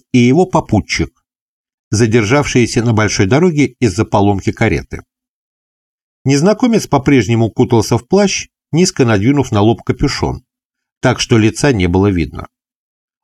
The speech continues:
Он первый обратился к трактирщику. «Наша карета сломалась в двухстах шагах отсюда. Ямщик и кондуктор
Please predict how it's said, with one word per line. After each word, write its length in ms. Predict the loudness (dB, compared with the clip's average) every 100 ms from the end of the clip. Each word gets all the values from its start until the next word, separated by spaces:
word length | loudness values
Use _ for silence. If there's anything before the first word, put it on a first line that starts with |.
| _
Он 240 | 0 0 2
первый 500 | 0 2 2 0 -2
обратился 580 | 0 0 2 0 0 -2
к 40 |
трактирщику. 800 | -2 -2 -2 -4 -4 -8 -12 -14 _ _ _ _ _ _ _ _ _ _ _ _ _ _
«Наша 320 | 0 0 0 -2
карета 400 | 0 0 0 -2
сломалась 680 | 0 0 2 2 0 -2 -6
в 120 | -2
двухстах 480 | 0 0 -2 -2 -2
шагах 400 | -2 -2 -2 0
отсюда. 540 | -4 -2 -4 -4 -6 -14 _ _ _ _ _ _ _ _ -2
Ямщик 520 | 0 0 0 -2 -2
и 180 | -2 -2
кондуктор 680 | 0 0 0 -2 -2 -4